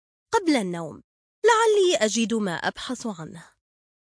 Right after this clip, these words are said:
دارت القصص والحكايات في طفولتنا حول أمنا الغولة، التي ترهب الأطفال الذين يمرون بجوار منزلها، أو الذين لا يستجيبون لتعليمات أمهاتهم، أو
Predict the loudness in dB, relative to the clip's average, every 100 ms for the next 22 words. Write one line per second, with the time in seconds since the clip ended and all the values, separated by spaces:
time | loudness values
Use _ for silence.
0 | _ -4 2 4 4 2 0 -2 -4 -2
1 | -2 0 0 -2 -6 -2 -2 0 -2 -4
2 | -4 -6 -6 -8 -4 -4 -4 -2 0 0
3 | -2 -2 0 2 2 2 2 4 4 2
4 | 0 -4 -6 -8 -12 _ _ _ _ _
5 | _ _ 4 4 4 4 2 2 0 0
6 | 0 0 -2 -6 -4 0 2 2 0 -2
7 | -2 0 0 -2 -4 -4 -2 0 2 0
8 | -4 -4 -2 0 0 -2 -4 0 0 0
9 | -4 -14 -18 _ _ _ 2 4 4 4
10 | 2 0 2 2 2 0 -2 -2 -2 -2
11 | -2 0 0 0 -2 -2 -2 -2 -2 -4
12 | -4 -6 -6 -6 -4 -4 -2 -4 -2 -4
13 | -8 _ _ -2 2